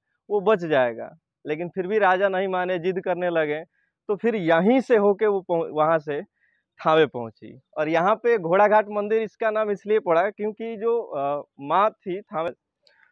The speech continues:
वो घोड़ा घाट, घोड़ा पे सवार होते हुए यहाँ पे आई थी, इसलिए इसका नाम पड़ा घोड़ा घाट मंदिर।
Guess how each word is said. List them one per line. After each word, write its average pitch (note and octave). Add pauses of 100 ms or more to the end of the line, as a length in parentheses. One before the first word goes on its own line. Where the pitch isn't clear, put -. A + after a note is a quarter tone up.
(160)
वो F#3+
घोड़ा F3
घाट, F#3 (380)
घोड़ा D#3+
पे A#3
सवार G#3
होते E3
हुए D#3
यहाँ C#3
पे B2
आई A#2
थी, A#2+
इसलिए G3+ (460)
इसका F3+
नाम F3+
पड़ा D3+ (340)
घोड़ा D#3
घाट C3+ (260)
मंदिर। C3